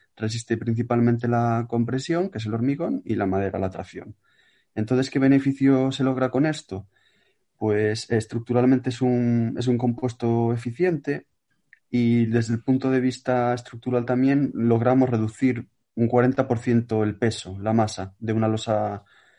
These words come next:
respecto a una losa convencional con hormigón, lo cual es bastante atractivo en un país como Chile que tiene tanta, tanta importancia la masa sísmica, ¿cierto? En la, en las fuerzas, en las fuerzas que tienen que resistir los edificios.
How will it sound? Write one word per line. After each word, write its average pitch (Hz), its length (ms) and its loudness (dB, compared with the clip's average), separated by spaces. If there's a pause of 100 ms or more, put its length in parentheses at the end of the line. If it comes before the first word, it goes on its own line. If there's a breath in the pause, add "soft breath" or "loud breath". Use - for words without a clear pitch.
(240 soft breath)
respecto 117 360 -2
a 120 40 2
una 120 100 6
losa 117 260 0
convencional 113 460 2
con 113 120 0
hormigón, 117 560 0 (340 soft breath)
lo 113 140 0
cual 123 180 2
es 135 40 0
bastante 135 320 2
atractivo 123 560 -2
en 131 60 2
un 131 160 2
país 110 200 0
como 104 240 -2
Chile 120 280 -2
que 117 80 0
tiene 117 240 2
tanta, 95 920 -2 (160)
tanta 117 220 2
importancia 113 540 0
la 101 80 0
masa 107 240 -2
sísmica, 95 420 -8
¿cierto? 110 260 -6
En 107 80 -2
la, 95 40 -4
en 92 100 -6
las 104 140 -2
fuerzas, 101 640 -6 (400)
en 110 60 -8
las 113 100 -2
fuerzas 120 240 -2
que 117 80 -8
tienen 113 180 0
que 110 80 -4
resistir 107 240 -4
los 107 160 -4
edificios. 98 680 -10